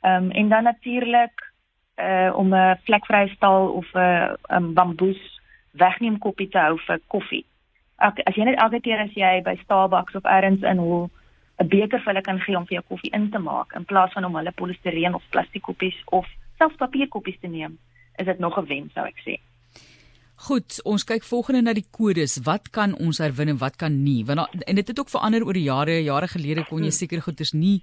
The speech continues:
Speaker 2: herwin nie. Dit is ook daarom nou al, ehm,
Speaker 1: Ja.
Speaker 2: bevorder of aangepas. Wat kan ons herwin?
Speaker 1: Ja. Dis nogal 'n moeilike vraag om in een antwoord, om een antwoord vir jou te gee, want dit hang af van munisipaliteit tot munisipaliteit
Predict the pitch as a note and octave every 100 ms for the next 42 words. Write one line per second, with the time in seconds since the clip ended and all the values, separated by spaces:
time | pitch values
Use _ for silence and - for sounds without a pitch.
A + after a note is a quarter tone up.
0 | - C#3+ A#2 C3 D#3 F#3 D#3 D3+ - -
1 | D#3 E3+ D3 C#3+ - C#3 C3+ - - -
2 | - _ - - C#3 C3+ C#3 F#3 D#3 D3+
3 | D#3 E3 B2+ - D#3 D#3+ - F3 A#3+ -
4 | C#3+ - D#3+ D3+ C3+ B2 G2 D#2+ F2+ -
5 | - _ _ _ - - - _ B3 C4+
6 | G4 G#4 G#4 C4+ B3 F4 - D#4 D4 D4
7 | B3+ B3 A#3+ C4+ C4 B3 B3+ B3+ - G#3
8 | A#3+ A#3 D#4 C#4 C4 C#4 C4 A#3+ G#3+ -
9 | A#3+ A3 G3 G3 G3 - - _ G#3+ A3
10 | E3+ F3+ B3+ E4 G#3 B3+ B3+ A#3+ G#3 G3+
11 | G3+ - G#3+ G#3 - A#3 A3+ G3+ G3 G3
12 | - G3+ G3 - G#3+